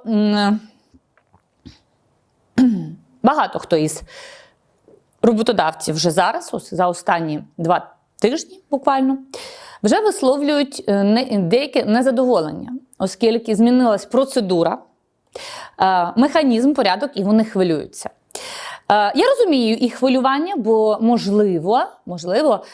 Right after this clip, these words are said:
результати, які вони подавали в інформацію до Фонду, е, соціального захисту осіб з інвалідністю, е, можливо, вона була, м,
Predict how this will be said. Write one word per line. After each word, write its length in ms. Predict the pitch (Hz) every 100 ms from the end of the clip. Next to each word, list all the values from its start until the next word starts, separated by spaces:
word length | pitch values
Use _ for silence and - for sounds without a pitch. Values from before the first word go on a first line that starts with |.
| - -
результати, 640 | 202 285 269 285 190 185
які 200 | 175 196
вони 200 | 208 208
подавали 440 | 208 220 214 190
в 80 | 190
інформацію 640 | 208 226 226 208 180 185
до 260 | 175 190 156
Фонду, 560 | - 202 196 190 180 180
е, 140 | 165
соціального 400 | 170 180 196 190
захисту 340 | 180 202 - 185
осіб 200 | - 170
з 40 |
інвалідністю, 640 | 196 226 466 508 330 - 262 - - - _
е, 280 | 190 190 185 - _ _ _ _ -
можливо, 420 | 285 269 311 247
вона 240 | 208 233
була, 340 | 202 202 202 202 - _ _ _ _ _ _ _ _ -
м, 320 | 180 170